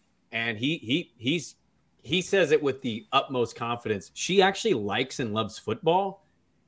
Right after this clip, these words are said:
and, like, basketball is just the secondary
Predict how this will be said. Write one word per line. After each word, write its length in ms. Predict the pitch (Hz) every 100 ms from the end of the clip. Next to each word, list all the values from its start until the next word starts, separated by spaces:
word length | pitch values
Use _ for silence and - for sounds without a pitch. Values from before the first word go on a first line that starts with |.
| _ -
and, 160 | 135
like, 300 | 123 113 -
basketball 640 | 113 113 - 120 123 110 104
is 120 | -
just 280 | - - -
the 80 |
secondary 840 | - - 110 120 110 110 110 107